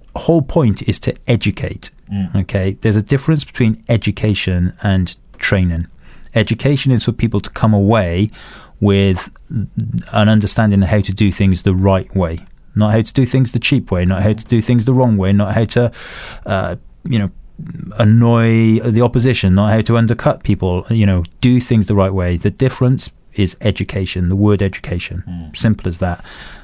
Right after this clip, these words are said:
Speaker 1: Um,
Speaker 2: So I've always,
Speaker 1: yeah.
Speaker 2: the ethics thing is interesting, but I've watched you, um, present many times on S E O, digital marketing.
Speaker 1: Mm-hmm.
Speaker 2: Um, yet not once have I ever thought, "Hmm, that's interesting.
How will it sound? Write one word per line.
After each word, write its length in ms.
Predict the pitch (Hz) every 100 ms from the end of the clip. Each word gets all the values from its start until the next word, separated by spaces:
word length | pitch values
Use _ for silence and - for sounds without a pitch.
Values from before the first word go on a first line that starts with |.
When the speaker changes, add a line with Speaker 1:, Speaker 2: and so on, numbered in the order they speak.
| -
Speaker 1:
Um, 500 | 101 98 95 95 92
Speaker 2:
So 100 | - 110
I've 160 | 131
always, 200 | 156 147
Speaker 1:
yeah. 160 | - 123
Speaker 2:
the 80 | 120
ethics 380 | 147 - - -
thing 220 | 92 80
is 180 | 78 76
interesting, 600 | 90 - 76 - 71 71
but 140 | 71
I've 240 | 95 107 98
watched 380 | 107 107 -
you, 320 | 87 76 90 123 - -
um, 600 | 87 90 92 92 90 92 -
present 420 | - 95 98 95 95
many 400 | 120 135 117 95
times 540 | - 73 69 71 - - -
on 360 | 90 85 76 -
S 260 | 87 80 82
E 120 | 78
O, 160 | 80
digital 460 | 92 - 82 80 82
marketing. 560 | 76 69 62 - 67 90
Speaker 1:
Mm-hmm. 960 | - 104 101 113 - - - - - -
Speaker 2:
Um, 320 | 98 101 98
yet 220 | 107 113 120
not 180 | 120
once 280 | 117 127 120
have 100 | 107
I 160 | 104 107
ever 100 | 101
thought, 300 | 95 98 - -
"Hmm, 180 | 113 110
that's 180 | 120 -
interesting. 540 | 90 98 87 - 107